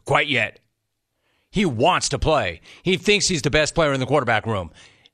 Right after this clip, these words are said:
That report's not true. Great. So it's all normal, right?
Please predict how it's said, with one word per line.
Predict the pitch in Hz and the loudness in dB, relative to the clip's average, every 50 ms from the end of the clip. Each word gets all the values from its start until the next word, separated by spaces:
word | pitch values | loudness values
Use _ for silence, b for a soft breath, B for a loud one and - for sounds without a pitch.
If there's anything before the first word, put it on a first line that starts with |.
| b _ - | b _ 0
That | 160 175 202 | 0 0 2
report's | 185 - - 190 175 - - | 2 0 0 0 0 2 0
not | 170 160 143 | 0 0 0
true. | - 156 175 143 104 87 - - _ _ - | 0 0 -2 -2 -2 -4 -6 -14 _ _ -2
Great. | - 208 254 226 - - _ _ _ _ _ _ _ _ _ _ _ _ - | 2 2 2 2 0 -6 _ _ _ _ _ _ _ _ _ _ _ _ -10
So | - 165 | -6 -6
it's | 151 - | -4 0
all | 165 165 165 160 165 160 160 156 | 2 2 2 2 2 2 0 0
normal, | 156 175 190 175 139 110 104 | 0 0 0 0 0 0 0
right? | 113 135 151 170 - | 2 2 0 0 -4